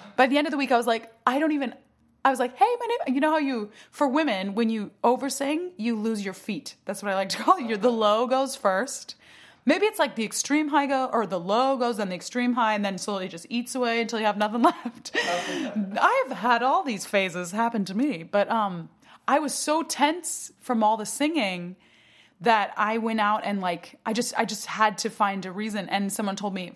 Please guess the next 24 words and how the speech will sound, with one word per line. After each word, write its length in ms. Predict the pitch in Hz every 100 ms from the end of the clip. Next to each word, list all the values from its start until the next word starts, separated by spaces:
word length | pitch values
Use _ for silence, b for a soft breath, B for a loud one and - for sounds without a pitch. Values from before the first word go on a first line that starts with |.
| -
"Find 320 | 214 202 202
a 80 | -
vibrator." 840 | 185 160 175 226 269 320 349 370 330
And 120 | 226
I 80 | 214
found 280 | 220 233 254
a 40 |
<laughs> 120 | 240
vibrator. 720 | 202 185 185 170 - - 240 - 539 539 453 392 277
I'm 200 | 294 277
sorry, 520 | 254 311 208 196 190 202
don't 360 | 269 254 - -
offend 360 | 247 247 240 214
anyone 320 | 196 180 175
or 60 | 180
whatever. 280 | 180 175 180 B B
But 120 | 262
I 100 | 254
vibrated 560 | 220 226 269 311 294 240
my 360 | 233 214 214 - _
larynx 540 | 180 208 220 285 330 -
on 100 | 240
the 60 |
outside 360 | 214 226 269 254